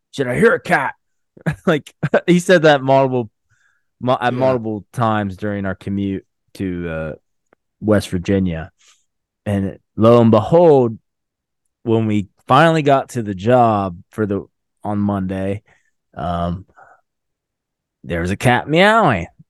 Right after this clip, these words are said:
Speaker 1: and there was a cat up underneath the front bumper, right by the radiator fan. <laughs> And it was in
Speaker 2: Wow.
Speaker 1: there, and we had a
Speaker 2: What?
Speaker 1: hard time getting it out,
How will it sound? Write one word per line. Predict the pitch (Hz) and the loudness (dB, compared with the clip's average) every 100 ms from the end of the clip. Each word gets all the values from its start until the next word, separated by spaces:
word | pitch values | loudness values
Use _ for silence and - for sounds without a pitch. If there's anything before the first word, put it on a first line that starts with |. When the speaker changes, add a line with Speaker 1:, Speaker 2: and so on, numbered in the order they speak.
| _ _ | _ _
Speaker 1:
and | 107 104 101 | -4 -2 2
there | 104 101 | 2 2
was | 95 | 0
a | 95 | -2
cat | - 196 175 143 - _ _ _ _ _ _ _ _ - | 0 2 2 2 -4 _ _ _ _ _ _ _ _ -2
up | 156 - | 0 4
underneath | 180 185 185 196 | 2 2 0 0
the | - | -2
front | - 135 160 - | -2 0 0 2
bumper, | 190 180 135 120 127 143 _ _ _ - | 2 2 2 0 0 -4 _ _ _ -12
right | 98 117 160 165 127 | -6 -2 -2 -6 -4
by | 139 156 | -2 -2
the | 127 | -4
radiator | 107 123 156 151 123 110 98 | -4 0 0 0 -4 -4 -8
fan. | 92 - 101 98 98 95 - _ _ _ _ _ _ | -14 -14 -10 -8 -6 -8 -12 _ _ _ _ _ _
<laughs> | - - - - - _ _ _ _ - | -12 -12 -20 -18 -18 _ _ _ _ -8
And | 85 | -4
it | 107 | -4
was | 156 151 | -4 -2
in | 214 | -2
Speaker 2:
Wow. | 233 | 0
Speaker 1:
there, | 165 156 170 - | 0 0 -2 -4
and | 110 110 | -4 0
we | 135 | 2
had | 175 165 | 2 2
a | 139 | 4
Speaker 2:
What? | 156 | 4
Speaker 1:
hard | 175 180 | 4 2
time | 202 196 196 196 | 2 2 2 0
getting | 190 202 214 | -2 -4 -2
it | 196 | 2
out, | 170 113 | 2 2